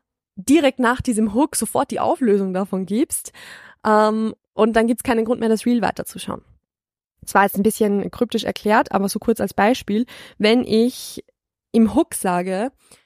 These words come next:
„Solltest du fünfmal pro Woche trainieren, um Muskelmasse aufzubauen“, sagen wir mal, das ist jetzt für Einsteiger im Training, quasi im Krafttraining ausgerichtet und so, es wäre grundsätzlich kein schlechter Hook, so, weil im Endeffekt macht's eine Frage auf, die sich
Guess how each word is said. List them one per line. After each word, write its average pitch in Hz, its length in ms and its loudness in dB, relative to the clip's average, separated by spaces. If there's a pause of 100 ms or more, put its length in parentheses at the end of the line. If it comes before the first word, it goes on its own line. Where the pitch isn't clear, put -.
(1000)
„Solltest 277 580 2
du 277 220 4
fünfmal 277 420 2
pro 240 180 0
Woche 240 240 0
trainieren, 247 360 0
um 240 80 2
Muskelmasse 208 560 0
aufzubauen“, 175 640 -2 (580)
sagen 202 240 0
wir 202 120 2
mal, 185 160 2
das 185 100 -2
ist 190 80 -4
jetzt - 240 -6
für 185 420 -2 (240)
Einsteiger 196 880 2
im 196 260 -4
Training, 214 580 2
quasi 202 280 -2
im 190 80 -8
Krafttraining 202 680 0 (840)
ausgerichtet 202 640 0
und 190 80 -4
so, 190 380 -2 (100)
es - 200 -6
wäre 220 240 2
grundsätzlich 233 420 -8
kein 208 180 -8
schlechter 196 460 -8
Hook, - 240 -6
so, 359 240 -2
weil - 180 -2
im 202 100 -6
Endeffekt 208 500 -4
macht's - 280 -4
eine 196 60 -6
Frage 220 400 -4
auf, 220 160 -4
die 208 100 -6
sich 190 200 -6